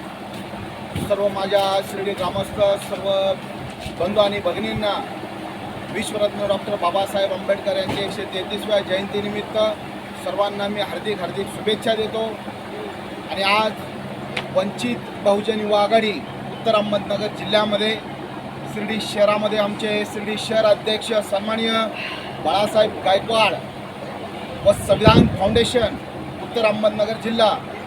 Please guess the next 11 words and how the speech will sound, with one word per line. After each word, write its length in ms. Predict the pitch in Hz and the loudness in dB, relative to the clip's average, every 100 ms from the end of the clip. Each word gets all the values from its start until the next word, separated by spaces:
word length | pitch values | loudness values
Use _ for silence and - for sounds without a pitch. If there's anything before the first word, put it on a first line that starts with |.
| - - 170 | -10 -6 -2
यांच्या 400 | 196 214 220 214 | -2 2 4 4
माध्यमातून 840 | 196 185 220 233 240 269 269 254 277 - - - - - - - | 2 -2 0 2 2 4 4 4 0 -4 -8 -8 -8 -8 -4 0
आम्ही 320 | 220 240 247 226 - - 185 - - - | 2 4 2 0 -8 -10 -8 -8 -8 -6
विश्वरत्न 560 | 214 247 247 247 226 240 | -2 0 2 2 0 -2
डॉक्टर 280 | 226 - 226 | -2 0 -2
बाबासाहेब 600 | 196 196 226 233 226 220 | 0 2 2 2 2 2
आंबेडकर 480 | 214 226 233 226 220 | 2 0 -2 0 0
यांच्या 240 | 220 220 | 0 -2
एकशे 200 | 214 208 208 | -4 -4 -4
तेहतीसव्या 760 | 208 202 226 - 247 233 160 - - - | -4 -4 -6 -2 0 2 0 -6 -8 -2
जयंतीनिमित्त 680 | 196 277 262 269 247 254 - | 2 4 4 2 2 0 2